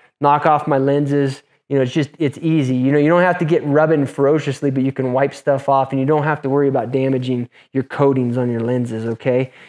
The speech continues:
You really shouldn't be, don't, you know, you shouldn't be using paper towels, shouldn't be using your, <clears throat> your flannel shirt to be rubbing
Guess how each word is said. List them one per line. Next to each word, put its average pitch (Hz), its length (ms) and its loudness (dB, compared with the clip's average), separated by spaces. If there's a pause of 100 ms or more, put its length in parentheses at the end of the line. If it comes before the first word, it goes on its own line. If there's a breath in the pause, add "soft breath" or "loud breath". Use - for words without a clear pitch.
You 147 120 2
really 190 220 4
shouldn't 202 300 0
be, 180 120 0
don't, 165 240 0
you 175 140 0
know, 160 60 2
you 143 80 0
shouldn't 202 260 -2
be 185 80 -2
using 170 320 0
paper 156 380 -4
towels, 143 720 2 (400 loud breath)
shouldn't 175 240 0
be 165 80 2
using 156 380 2
your, 131 320 0 (120)
<clears throat> - 120 -10
your 143 260 0
flannel 147 500 2
shirt 143 520 0 (240 loud breath)
to 139 60 -6
be 135 140 2
rubbing 135 540 2